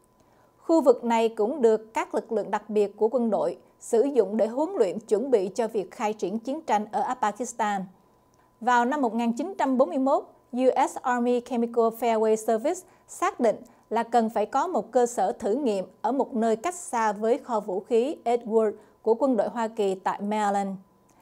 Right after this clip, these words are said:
Căn cứ Dugway được thành hình vào mùa xuân năm một nghìn chín trăm bốn mươi hai và địa điểm mới được chọn để tiến hành các thử nghiệm. Trong Thế chiến thứ hai thì Dugway đã thử nghiệm chất độc,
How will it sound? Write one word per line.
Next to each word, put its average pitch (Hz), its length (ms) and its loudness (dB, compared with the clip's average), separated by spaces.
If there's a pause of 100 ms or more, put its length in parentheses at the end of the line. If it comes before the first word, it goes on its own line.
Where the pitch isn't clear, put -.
(260)
Căn 247 280 2
cứ 247 180 4
Dugway 233 520 2
được 214 200 0
thành 214 180 -4
hình 214 260 -2
vào 208 180 0
mùa 208 140 -2
xuân 262 320 0
năm 254 120 0
một 233 140 -4
nghìn 214 180 -6
chín 294 260 -6
trăm 233 200 0
bốn 233 140 2
mươi 330 80 -6
hai 214 400 -2 (360)
và 226 140 4
địa 214 140 6
điểm 208 300 4
mới 262 220 4
được 214 320 2
chọn 185 280 2 (260)
để 220 140 0
tiến 285 300 -4
hành 277 280 -6
các 285 180 -4
thử 202 120 -2
nghiệm. 208 320 -2 (680)
Trong 240 240 2
Thế 269 140 0
chiến 269 240 -4
thứ 339 140 0
hai 233 300 0
thì 220 160 -4
Dugway 226 540 2 (280)
đã 208 140 0
thử 240 200 4
nghiệm 233 260 -2
chất 349 240 -4
độc, 196 300 0